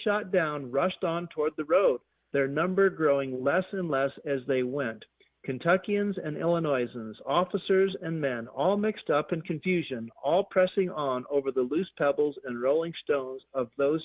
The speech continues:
shelv-, shelving precipitous banks and having lines and lines of enemy firing down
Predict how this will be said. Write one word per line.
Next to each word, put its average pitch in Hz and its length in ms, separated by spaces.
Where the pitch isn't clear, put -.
shelv-, 160 280
shelving 185 440
precipitous 180 800
banks 135 400
and 131 180
having 127 400
lines 170 460
and 131 180
lines 139 380
of 123 80
enemy 156 400
firing 131 440
down 123 300